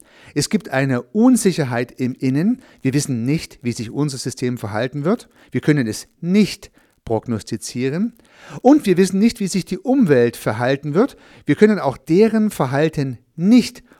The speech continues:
prognostizieren und wissen damit auch nicht, welche Impulse unser System bekommen wird, von denen wir dann wiederum nicht wissen, was es damit machen wird. Also eine sehr unsichere Umgebung,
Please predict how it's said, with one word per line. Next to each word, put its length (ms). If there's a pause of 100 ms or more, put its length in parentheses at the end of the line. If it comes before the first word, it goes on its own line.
prognostizieren 1040 (260)
und 160
wissen 200
damit 260
auch 160
nicht, 320 (160)
welche 400
Impulse 720 (240)
unser 300
System 480
bekommen 480
wird, 160 (220)
von 140
denen 220
wir 80
dann 160
wiederum 340
nicht 240
wissen, 340 (180)
was 240
es 120
damit 280
machen 320
wird. 240 (500)
Also 240
eine 280
sehr 500 (1000)
unsichere 760 (120)
Umgebung, 680